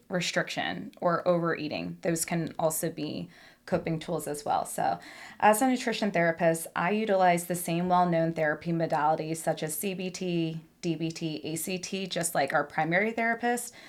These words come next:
except everything I focus on is related to food, body image, body functionality, and movement. My main role is to free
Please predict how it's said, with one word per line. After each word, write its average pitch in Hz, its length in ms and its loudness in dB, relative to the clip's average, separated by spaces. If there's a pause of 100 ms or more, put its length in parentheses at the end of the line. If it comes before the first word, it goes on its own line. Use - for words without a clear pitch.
(580)
except 180 460 4
everything 196 460 4 (100)
I 160 180 2
focus 208 400 -2
on 208 180 4
is 180 140 0
related 156 400 2
to 160 100 0
food, 214 520 2 (360)
body 165 360 6
image, 160 680 -2
body 160 280 6
functionality, 156 760 0
and 160 160 0
movement. 139 400 -4 (540)
My 175 340 4
main 214 220 2
role 175 200 6
is 170 140 -2
to 160 100 0
free 170 640 0